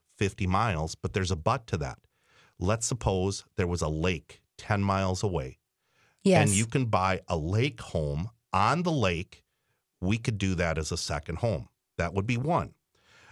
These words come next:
Speaker 1: The borrower must live in the property from, for some portion of the year,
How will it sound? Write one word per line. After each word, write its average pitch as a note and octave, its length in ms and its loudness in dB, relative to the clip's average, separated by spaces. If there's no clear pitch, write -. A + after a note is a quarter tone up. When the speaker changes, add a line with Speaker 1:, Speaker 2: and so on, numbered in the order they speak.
Speaker 1:
The A2 60 2
borrower F3 560 6
must C3+ 440 2
live C3 280 2
in C#3 80 2
the A#2 80 0
property G#2+ 580 2
from, E2+ 380 -2
for E2 200 -4
some A2 480 2
portion F#2 640 0
of E2+ 120 -2
the F#2+ 80 0
year, A#2 320 0